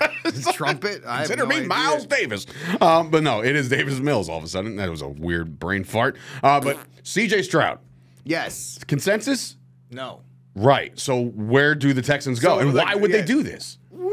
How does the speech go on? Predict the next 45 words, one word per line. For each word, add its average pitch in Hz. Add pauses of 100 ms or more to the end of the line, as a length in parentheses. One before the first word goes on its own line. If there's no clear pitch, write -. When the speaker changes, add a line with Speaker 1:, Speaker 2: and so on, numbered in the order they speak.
(680)
Speaker 1:
All 156
right, 147
we 170
got 139
it. -
We 151
got 135
it. 131
So 175
I 175
think 190
that 156
it's 143
not 175
a 143
punt 170
on 160
the 147
season 143 (360)
overall, 143 (320)
but 151
it's 139
a 151
realistic, 156
like, 123
hey, 113 (760)
we're 143
not 185
taking 160
a 139
quarterback 120
because 120 (260)
that 151
might 175
be 156
punting 143
on 131
the 127
next 123
four 160
because 120
there's 143
not 135
that 113
guy 123